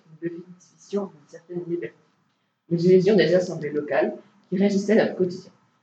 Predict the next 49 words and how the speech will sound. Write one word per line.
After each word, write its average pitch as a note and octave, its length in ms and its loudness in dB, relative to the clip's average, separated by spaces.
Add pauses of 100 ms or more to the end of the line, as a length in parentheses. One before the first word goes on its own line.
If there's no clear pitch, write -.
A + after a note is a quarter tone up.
(100)
Nous D#3+ 80 -2
votions E3+ 340 2
nos D3+ 100 2
propres - 340 -2
lois, D3+ 360 2
nos D#3+ 80 -4
propres D#3+ 320 -8
budgets. F3 400 -6 (420)
Nous F3+ 160 6
ne F#3 100 8
ressortions F3+ 420 -2
pas G3 160 -2
vraiment F#3+ 420 4
l'autorité D#3+ 480 -6
du C3+ 160 -8
roi C3+ 220 -8
anglais. C3 160 -16 (300)
Mais, F#3+ 440 0
en D3+ 80 -4
mille G3 180 2
sept F3+ 120 -6
cent E3+ 80 -14
soixante-quatre, C3+ 560 -8 (420)
le D#3 80 0
roi G#3 280 6
instaure F3 320 4
de D#3 100 2
nouvelles E3 380 0
taxes - 420 -8 (140)
sur D#3 140 -4
les E3 140 0
importations F3 540 0
de E3 140 -2
sucre - 340 -12
et F3 40 -10
de - 100 -10
thé. - 180 -18 (520)
Nous F3 140 6
nous F3+ 140 6
opposions G#3+ 340 4
à - 60 2
ces D#3+ 180 -4
mesures D#3+ 340 0 (120)
et D#3 40 -8
décidions D#3+ 500 -6 (140)
de C#3 100 -10
créer F3 280 -4
une D#3 120 0
armée. C3 260 -4